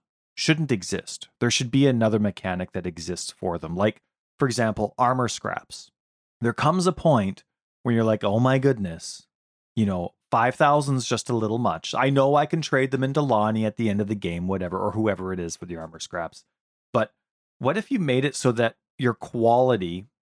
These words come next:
improved with use, kinda like how Borderlands or with your gems, the more you used an item, your quality improved.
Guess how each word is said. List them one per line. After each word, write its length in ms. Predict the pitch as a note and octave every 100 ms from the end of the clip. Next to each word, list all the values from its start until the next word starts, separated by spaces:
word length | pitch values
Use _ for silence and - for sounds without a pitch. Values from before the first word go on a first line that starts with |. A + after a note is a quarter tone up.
| _ -
improved 920 | C3 A#2 G#2+ - C3 B2 G2+ F#2+ F2+
with 240 | G2+ G2+ G#2
use, 360 | A2+ A#2+ F2
kinda 180 | - C3
like 160 | B2+ B2
how 140 | A#2+
Borderlands 800 | G#2 G#2 A#2 A#2+ A2 F#2+ F2 F#2
or 180 | A2+ A2+
with 240 | C#3 B2 C3
your 100 | A#2
gems, 760 | G2 G#2+ G#2+ G2 F2 E2 - _ _ _ _ -
the 80 | B2
more 320 | B2+ C3+ D#3
you 200 | C#3+ C3+
used 420 | B2 A#2+ B2 A2+
an 120 | G#2
item, 480 | G#2 A2+ G2 F2+ F2 -
your 140 | A2+
quality 540 | G2+ - G#2+ G2 F#2 F2+
improved. 540 | F2 D#2+ F#2 F2+ -